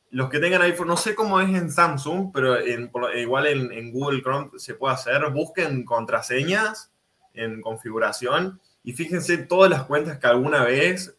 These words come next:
cuando se loguearon en algún lado, guardaron, y van a ver la cantidad de cuentas que tienen guardadas. Igual que en el, si podemos, el gestor de contraseñas en Google Chrome, van a ver que tienen miles y miles, cientos de cuentas,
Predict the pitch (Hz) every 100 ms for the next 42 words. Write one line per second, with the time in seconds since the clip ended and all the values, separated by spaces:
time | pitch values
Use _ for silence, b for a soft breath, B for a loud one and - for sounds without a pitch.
0 | _ 113 113 - 117 113 113 139 151 143
1 | 117 113 127 123 131 147 120 110 107 123
2 | 175 190 B B B - 135 147 143 151
3 | 147 135 131 123 127 123 120 113 127 143
4 | 165 156 - 135 139 139 127 123 127 120
5 | 107 110 107 101 - 117 127 143 131 131
6 | 117 107 104 - _ _ _ _ - 123
7 | 117 123 143 135 - 117 117 110 135 135
8 | 127 120 113 123 127 127 113 123 127 123
9 | 135 131 127 120 127 127 127 131 127 117
10 | 123 135 135 139 135 110 110 120 127 135
11 | - _ _ _ _ _ - 135 135 135
12 | 127 117 123 123 135 165